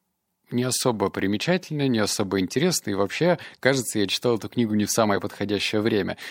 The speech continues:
Я проезжал границу между Монголией и Россией, и кто когда-либо ехал на машине со стороны Монголии, понимает, что это просто,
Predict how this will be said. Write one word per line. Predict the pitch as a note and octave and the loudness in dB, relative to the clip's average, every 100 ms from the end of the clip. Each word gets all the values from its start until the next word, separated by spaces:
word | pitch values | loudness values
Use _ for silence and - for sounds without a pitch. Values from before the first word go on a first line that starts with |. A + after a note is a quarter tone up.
| - - | -16 -8
Я | F#2+ A#2 | 0 0
проезжал | A#2 A2+ G#2+ A2+ | 2 0 2 0
границу | G2 G2+ G#2+ - G2 | 0 -2 -2 -2 -6
между | G2 F#2 G2 | -6 -6 -4
Монголией | G2+ G2 G#2 G2+ F#2 | -4 -2 -2 0 0
и | |
Россией, | F#2 F#2+ - F3 F3 C#3+ C3+ | 0 0 0 0 0 -2 -4
и | B2+ C#3 C#3+ C#3+ C3 | -8 -8 -6 -6 -6
кто | - C3 B2+ | -6 -2 -2
когда-либо | - A2+ G2+ G2+ A2+ A#2+ G2+ A2+ B2+ G2+ F#2+ E2+ _ _ _ G#2 | 0 -4 -4 -4 0 0 0 0 0 0 -2 -4 _ _ _ -8
ехал | A2+ C#3 C#3 - F#2 | -2 0 0 -2 -6
на | F#2 | -4
машине | A2+ C3+ B2+ D3+ A2 | -2 -2 0 0 0
со | F#2 G#2 | -2 -6
стороны | - A#2 A#2+ B2 | -4 -2 0 0
Монголии, | B2+ B2+ C3+ E3+ | 0 0 0 0
понимает, | B2+ A#2 C3 A#2+ | 0 0 0 -2
что | - G#2+ | -4 -4
это | A#2 A2+ | -4 -4
просто, | G#2 A2+ - G2+ | -6 -6 -6 -10